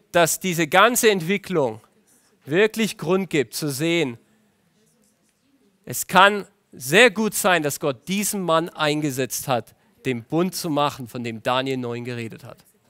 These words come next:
Wenn wir das sehen und annehmen, dass Trump den Friedensplan abschließt, dann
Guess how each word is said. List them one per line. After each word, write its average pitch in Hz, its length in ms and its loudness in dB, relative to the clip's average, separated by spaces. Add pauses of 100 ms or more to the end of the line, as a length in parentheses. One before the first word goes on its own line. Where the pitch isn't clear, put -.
(1120)
Wenn 120 100 -8
wir 131 40 -6
das 202 300 6
sehen 147 380 2 (1120)
und - 140 -10
annehmen, 196 480 4
dass 147 200 -4
Trump 220 440 2
den 190 160 0
Friedensplan 165 800 -2 (400)
abschließt, - 720 -2 (1900)
dann 208 420 4